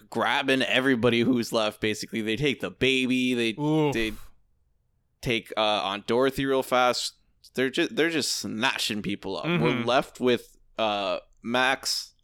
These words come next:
Speaker 1: Adam Scott, Toni Collette, Linda, Stevie.
Speaker 2: Yes.
Speaker 1: Basically. They, since they've taken the baby and shit, it's like, well, now we
Speaker 2: Oh.
Speaker 1: literally have to go after them.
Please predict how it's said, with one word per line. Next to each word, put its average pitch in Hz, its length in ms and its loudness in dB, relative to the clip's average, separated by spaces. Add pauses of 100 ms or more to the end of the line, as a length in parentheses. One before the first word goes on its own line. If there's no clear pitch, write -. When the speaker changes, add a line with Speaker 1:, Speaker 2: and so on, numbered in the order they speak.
(120)
Speaker 1:
Adam 120 260 0
Scott, 110 500 0 (600)
Toni 120 320 -2
Collette, 113 540 0 (920)
Linda, 117 760 2 (420)
Stevie. - 720 -8 (720)
Speaker 2:
Yes. - 520 -8 (1000)
Speaker 1:
Basically. - 600 -12 (1600)
They, 120 400 2
since 135 200 -4
they've 131 160 0
taken 233 340 -2
the 185 80 4
baby 120 640 0
and 107 100 -4
shit, 107 300 -2
it's 110 160 -4
like, 120 180 0
well, 120 100 0
now 123 240 4
we 156 80 4
Speaker 2:
Oh. 135 40 -2
Speaker 1:
literally 120 480 2
have 113 180 0
to 113 80 -4
go 104 200 0
after 101 340 -2
them. 95 380 -10